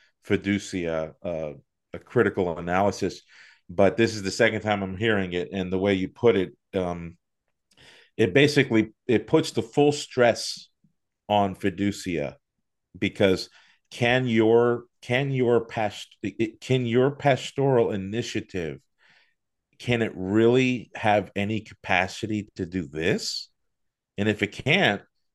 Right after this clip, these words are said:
well, then we, maybe we need to dial back enough ba-, all the way back to two thousand twenty-one,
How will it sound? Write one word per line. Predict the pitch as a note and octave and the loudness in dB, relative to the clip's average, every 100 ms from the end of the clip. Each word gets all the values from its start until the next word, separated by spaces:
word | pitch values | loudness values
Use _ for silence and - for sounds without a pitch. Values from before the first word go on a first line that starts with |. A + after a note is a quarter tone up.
| _ | _
well, | F#2+ G2+ | 2 2
then | G2+ A#2 | 4 2
we, | F#3+ D3+ - | 0 -2 -6
maybe | G2 C3+ | -6 -4
we | G#3 G3 | -2 -2
need | E3+ D3 | 0 -2
to | C3+ | 0
dial | B2 B2+ C3 | 0 0 2
back | A#2+ A#2 A2+ | 2 2 0
enough | G2+ G#2+ G2+ - | -4 -4 -6 -4
ba-, | G#2 - | -2 2
all | G2+ | 4
the | A2 | 4
way | F#2+ | 2
back | F2 B2 F3+ - | 2 2 0 -2
to | G2+ | -10
two | G2+ | -6
thousand | F#2+ F2+ E2 D#2+ | -2 -2 -2 -6
twenty-one, | - D#2+ C2+ C#2 D#2 | -8 -8 -8 -10 -10